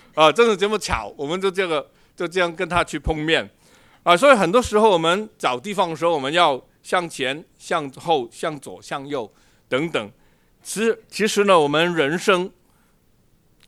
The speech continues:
都差不多。当我们选择错误的时候，我们可能不能够到那个目的地。啊，我们在人生当中要面对很多大大小小不同的一些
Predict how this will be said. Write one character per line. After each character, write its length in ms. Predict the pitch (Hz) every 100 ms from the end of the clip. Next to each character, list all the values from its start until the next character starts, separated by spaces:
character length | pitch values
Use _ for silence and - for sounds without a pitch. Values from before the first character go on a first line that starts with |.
| -
都 100 | 156
差 200 | 151 151
不 80 | 135
多。 280 | 139 135 -
当 100 | 214
我 60 | 190
们 100 | 185
选 300 | - 156 131
择 100 | 151
错 320 | - - 226
误 80 | 208
的 140 | 170
时 160 | 160 175
候， 240 | 180 123 - _ _
我 80 | -
们 140 | 135 175
可 100 | 143
能 220 | 123 151
不 160 | -
能 100 | 156
够 240 | 139 143 120
到 280 | - 170 139
那 100 | 156
个 220 | 123 117
目 120 | 135
的 160 | 139 131
地。 280 | - 123 - _ _ _ _
啊， 160 | - 123
我 100 | 127
们 320 | 165 202 214 - _
在 140 | 214
人 180 | 185 170
生 160 | 196 202
当 140 | 202
中 140 | 202 202
要 100 | 196
面 160 | 208
对 100 | 190
很 220 | 151 123
多 180 | 131 175
大 200 | 175 175
大 100 | 170
小 180 | 160 151
小 140 | 151
不 140 | 107 175
同 340 | - 113 127
的 160 | 135 110
一 80 | 135
些 260 | 135 123